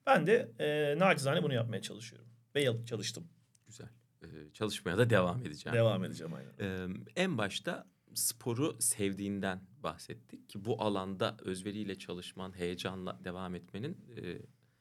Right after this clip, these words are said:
Speaker 2: arkasındaki hikayelerden birisi. "Kendimi en iyi hissettiğim spor şudur." E, dediğin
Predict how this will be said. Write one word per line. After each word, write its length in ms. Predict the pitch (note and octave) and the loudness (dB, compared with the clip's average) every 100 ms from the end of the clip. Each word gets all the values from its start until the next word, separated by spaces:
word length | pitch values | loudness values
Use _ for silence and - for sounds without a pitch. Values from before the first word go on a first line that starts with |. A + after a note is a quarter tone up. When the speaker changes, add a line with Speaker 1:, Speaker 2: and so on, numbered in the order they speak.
| _ _ _ | _ _ _
Speaker 2:
arkasındaki 680 | A2 A2 A2+ - G#2 G2+ C#3+ | 2 2 -2 -2 -2 -2 -4
hikayelerden 760 | A#2 G#2+ G2 F#2+ F#2 G2 G2+ | -4 -2 -2 -2 -4 -6 -6
birisi. 320 | E2+ C#2+ - - _ _ _ _ _ _ _ _ _ _ _ | -8 -10 -16 -18 _ _ _ _ _ _ _ _ _ _ _
"Kendimi 440 | - - D#3 C3 D3 | -4 -2 -2 -4 -6
en 260 | - D3+ | 0 0
iyi 160 | C3+ C3+ | 2 0
hissettiğim 720 | A2 - - A2+ - A2 A2+ | 0 0 -2 -6 -8 -8 -2
spor 460 | - - - A2 G#2+ | -2 -2 -2 -2 -2
şudur." 760 | - - B2+ G2+ F2+ - - _ _ | -6 -8 -4 -2 -4 -8 -16 _ _
E, 60 | - - - - - - _ | -20 -20 -18 -20 -20 -20 _
dediğin 420 | F#2 F#2+ F#2 - | -8 -4 -6 -8